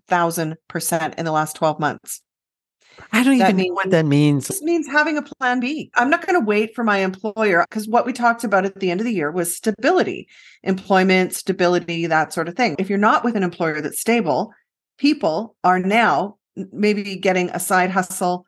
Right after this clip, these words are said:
Speaker 1: side job. They're getting ready to make a move, which lines up with, you know, what we talked about as well. How many people are looking for work?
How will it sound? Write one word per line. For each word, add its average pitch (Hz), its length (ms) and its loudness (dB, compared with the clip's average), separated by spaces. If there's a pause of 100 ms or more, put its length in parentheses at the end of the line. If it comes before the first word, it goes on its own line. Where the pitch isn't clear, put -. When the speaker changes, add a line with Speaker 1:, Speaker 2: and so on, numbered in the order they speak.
(160)
Speaker 1:
side 185 420 2
job. 170 520 2
They're 185 160 4
getting 180 320 2
ready 165 200 0
to 160 60 -6
make 156 180 -6
a 156 60 -6
move, 147 180 -12 (140)
which 233 240 -4
lines 277 340 2
up 240 220 2
with, 190 380 -4
you 196 120 -6
know, 196 100 0
what 185 180 0
we 185 80 0
talked 160 260 0
about 151 320 -4
as 156 140 -8
well. 127 320 2
How 190 120 2
many 185 180 4
people 185 360 -2
are 165 80 2
looking 156 300 -2
for 143 120 -4
work? 92 300 -6